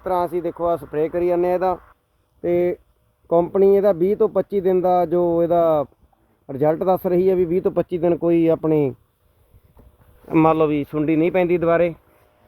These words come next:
ਆਹ ਡੱਬੀ ਹੈ ਦੋਸਤੋ ਇਹਦੀ, ਤੁਹਾਨੂੰ ਦਿਖਾਉਣਾ ਮੈਂ ਡੱਬੀ ਵੀ। ਇਸ ਤਰ੍ਹਾਂ ਆਉਂਦੀ ਹੈ ਦੋਸ-, ਦੋਸਤੋ ਇਹ ਸੌ ਗ੍ਰਾਮ ਪ੍ਰਤੀ ਏਕੜ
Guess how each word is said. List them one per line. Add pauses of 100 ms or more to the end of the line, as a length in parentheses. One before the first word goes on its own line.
(560)
ਆਹ
ਡੱਬੀ
ਹੈ
ਦੋਸਤੋ
ਇਹਦੀ,
ਤੁਹਾਨੂੰ
ਦਿਖਾਉਣਾ
ਮੈਂ
ਡੱਬੀ
ਵੀ। (1400)
ਇਸ
ਤਰ੍ਹਾਂ
ਆਉਂਦੀ
ਹੈ
ਦੋਸ-,
ਦੋਸਤੋ
ਇਹ
ਸੌ
ਗ੍ਰਾਮ
ਪ੍ਰਤੀ
ਏਕੜ